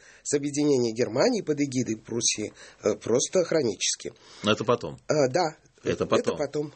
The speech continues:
Speaker 1: Это
Speaker 2: А
Speaker 1: дев-,
Speaker 2: сейчас
Speaker 1: это
Speaker 2: это
Speaker 1: девятнадцатый век.
Speaker 2: а сейчас
Speaker 1: А
Speaker 2: это
Speaker 1: сейчас
Speaker 2: маленький г-, г-, э, маленький Гогенцоллерн, или не маленький уже к его
Speaker 1: А, нет,
Speaker 2: рождению?
Speaker 1: э, к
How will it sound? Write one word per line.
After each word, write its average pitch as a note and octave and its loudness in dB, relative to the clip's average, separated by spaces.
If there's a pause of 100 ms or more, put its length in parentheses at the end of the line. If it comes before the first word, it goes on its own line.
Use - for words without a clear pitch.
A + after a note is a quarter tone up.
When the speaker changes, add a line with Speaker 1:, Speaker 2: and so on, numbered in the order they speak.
Speaker 1:
Это B2+ -4
Speaker 2:
А A#2+ -6
Speaker 1:
дев-, C3+ 4
Speaker 2:
сейчас E3 2
Speaker 1:
это A3 2
Speaker 2:
это B3 0
Speaker 1:
девятнадцатый D#3+ 0
век. A2+ 2
Speaker 2:
а F#2+ -8
сейчас - -4
Speaker 1:
А E3+ 4
Speaker 2:
это G#3 2 (160)
Speaker 1:
сейчас D3+ -2
Speaker 2:
маленький F3 0
г-, D3 -12
г-, C#3 0
э, A#2 2
маленький D3+ 2
Гогенцоллерн, C3+ -2
или C#3 2
не F3+ 2
маленький G2+ 0
уже F2+ -2
к - -10
его F#2 0 (260)
Speaker 1:
А, C#3+ 6
нет, C3 2
Speaker 2:
рождению? G#2 2
Speaker 1:
э, - -2
к - -10